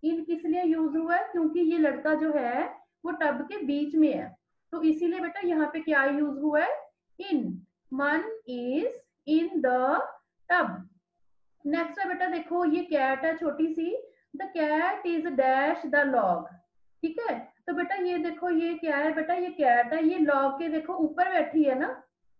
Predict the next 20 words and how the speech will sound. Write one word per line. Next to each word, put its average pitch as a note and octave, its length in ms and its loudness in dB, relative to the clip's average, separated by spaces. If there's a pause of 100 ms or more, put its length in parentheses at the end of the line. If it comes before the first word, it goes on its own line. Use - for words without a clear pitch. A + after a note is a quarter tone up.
(220)
है D4+ 100 0
ना, B4 200 2
नीचे E4+ 280 0
तो G4+ 120 -6
नहीं G4+ 200 -10
है, G4 140 -6
ये F#4 200 -4
ऊपर D4 260 0
है। E4+ 140 2
तो F#4+ 100 -6 (120)
ऊपर D#4+ 240 0
के F4 120 -4
लिए F4 160 0
हम F4+ 140 -4
कौन D#4+ 280 2
सा F4+ 120 -4
word E4+ 260 4
use F4 240 0
करेंगे, F4 400 0 (540)
on, A3 320 0